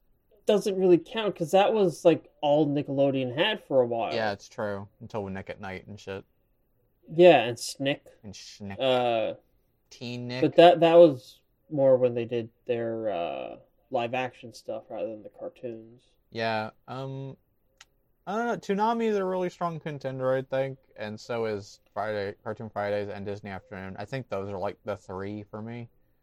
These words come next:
Speaker 1: Okay.
Speaker 2: 'Cause with, when it comes to Fox Kids, the one, the two things that stand out are, like, Digimon and, like, Power Rangers, and Power Rangers isn't animated.
Speaker 1: Yeah.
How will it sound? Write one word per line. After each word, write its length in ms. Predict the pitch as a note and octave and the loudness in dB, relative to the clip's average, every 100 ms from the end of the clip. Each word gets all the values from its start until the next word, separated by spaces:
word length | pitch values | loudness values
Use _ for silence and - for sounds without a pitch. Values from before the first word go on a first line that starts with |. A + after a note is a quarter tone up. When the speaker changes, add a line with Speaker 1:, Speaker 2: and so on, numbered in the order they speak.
| _ _ _ _ _ _ _ _ | _ _ _ _ _ _ _ _
Speaker 1:
Okay. 280 | - - G3+ | -8 -6 -10
Speaker 2:
'Cause 160 | B2+ B2 | -10 -8
with, 300 | C3 C3 C#3+ | -6 -4 -4
when 80 | |
it 80 | D#3+ | -6
comes 220 | E3 G#3 | -4 -2
to 100 | A3 | -4
Fox 400 | D#3+ C3+ C3 - - | -2 0 0 0 -20
Kids, 580 | - G#2+ A2 C#3+ C#3+ - _ _ | -10 -6 -4 -6 -12 -18 _ _
the 160 | A2+ A#2 | -8 -8
one, 560 | A2 A2 C3 C#3 A2+ | -6 -6 -4 -6 -8
the 100 | B2 | -8
two 260 | A2+ - C#3+ | -8 -8 -8
things 280 | C#3 C3 A2+ | -8 -8 -8
that 100 | - | -12
stand 420 | - A#2+ A2 F#2+ | -8 -6 -6 -6
out 400 | F#2 G2+ G#2 - _ _ _ _ _ _ _ - | -4 -2 -4 -6 _ _ _ _ _ _ _ -10
are, 100 | F#2 | -8
like, 220 | F#2 - | -8 -10
Digimon 840 | G2 F#2+ G#2+ G#2 G#2 A2 G#2+ G#2+ _ _ _ _ _ _ _ _ _ _ | -12 -10 -10 -8 -6 -6 -6 -10 _ _ _ _ _ _ _ _ _ _
and, 160 | G2 F#2 | -10 -6
like, 240 | F#2 F2+ _ | -6 -6 _
Power 280 | - F#2 G2 | -6 -2 0
Rangers, 300 | G#2+ A2+ B2 | -2 -4 -6
and 100 | G#2+ | -6
Power 220 | G#2 G#2+ G2 | -4 -4 -4
Rangers 260 | G2 F#2+ | -8 -10
isn't 220 | G2 F#2+ F2 | -10 -12 -16
animated. 580 | F2+ F2+ - D2 - - _ _ _ _ _ _ _ _ - | -16 -16 -18 -18 -18 -20 _ _ _ _ _ _ _ _ -10
Speaker 1:
Yeah. 540 | B2+ A#2+ A#2+ A#2 A#2 | -4 -2 -2 -2 -6